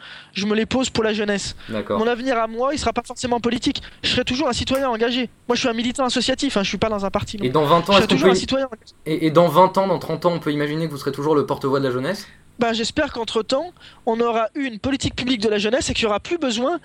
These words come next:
Speaker 1: que quelqu'un se batte pour la jeunesse. Que ce sera devenu tout à fait normal. J'espère bien, quand même.
Speaker 2: Allez, dernière question et on passe à l'interro surprise. Comment vous réagiriez si un parti des vieux naissait ?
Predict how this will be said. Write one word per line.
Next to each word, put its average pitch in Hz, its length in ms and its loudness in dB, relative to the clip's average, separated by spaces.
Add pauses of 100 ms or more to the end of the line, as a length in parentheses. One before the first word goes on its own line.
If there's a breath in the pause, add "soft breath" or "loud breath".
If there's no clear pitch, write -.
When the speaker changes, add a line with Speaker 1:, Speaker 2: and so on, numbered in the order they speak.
(260 loud breath)
Speaker 1:
que - 80 0
quelqu'un 247 380 -2
se 247 160 0
batte 202 280 -2
pour 220 140 -2
la 208 100 0
jeunesse. 269 380 -2 (220 soft breath)
Que - 40 -8
ce - 60 -2
sera 233 140 0
devenu 214 260 -6
tout - 160 0
à 196 40 0
fait 233 120 0
normal. 247 420 0 (440 soft breath)
J'espère 226 320 -2
bien, 320 180 -2
quand 214 140 -4
même. 208 200 -4 (140)
Speaker 2:
Allez, 131 180 2
dernière 151 280 2
question 160 320 -4
et 139 40 0
on 127 80 -2
passe 135 200 -2
à 135 40 0
l'interro 127 240 -2
surprise. 180 300 -4
Comment 190 240 2
vous 156 140 -2
réagiriez 156 480 0
si 139 120 -8
un 120 60 -2
parti 151 260 -6
des 147 120 -2
vieux 131 220 -2
naissait ? 113 320 -6